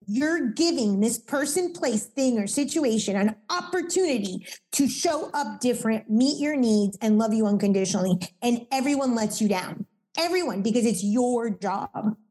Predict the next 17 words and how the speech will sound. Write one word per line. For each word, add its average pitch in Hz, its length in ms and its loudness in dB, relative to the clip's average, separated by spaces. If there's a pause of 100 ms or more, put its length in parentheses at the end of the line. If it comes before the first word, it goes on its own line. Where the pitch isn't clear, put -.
(300)
So 269 260 -2
the - 320 -2
basic 359 580 0
premise 277 460 -2
of 220 340 -2
the 208 100 -2
book 349 420 -2
is 185 320 0 (420)
every 277 440 0
person, 247 640 0
place, 214 380 0
thing, 214 260 2
or 202 60 2
situation, 208 640 0
including 214 600 2
breast 185 240 -2
cancer, - 500 -2